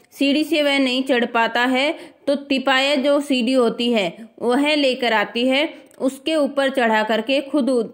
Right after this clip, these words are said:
नीचे से पूरा बल लगाती है और उसे ऊपर चढ़ाने की कोशिश करती है।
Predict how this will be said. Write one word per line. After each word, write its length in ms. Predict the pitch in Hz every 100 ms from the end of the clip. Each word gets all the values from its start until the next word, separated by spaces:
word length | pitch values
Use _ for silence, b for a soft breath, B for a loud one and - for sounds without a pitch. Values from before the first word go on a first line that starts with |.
| 240
नीचे 440 | 226 233 226 247
से 140 | 247 262
पूरा 380 | 254 233 240
बल 300 | 226 190 226
लगाती 560 | 254 254 208 208 208 233
है 280 | 240 294 320 B B _ -
और 260 | 254 320
उसे 460 | 381 - 240 302 311
ऊपर 320 | 262 226 277
चढ़ाने 440 | 262 220 220 214
की 140 | 214 226
कोशिश 360 | 220 202 233
करती 380 | 226 233 226 247
है। 240 | 262 311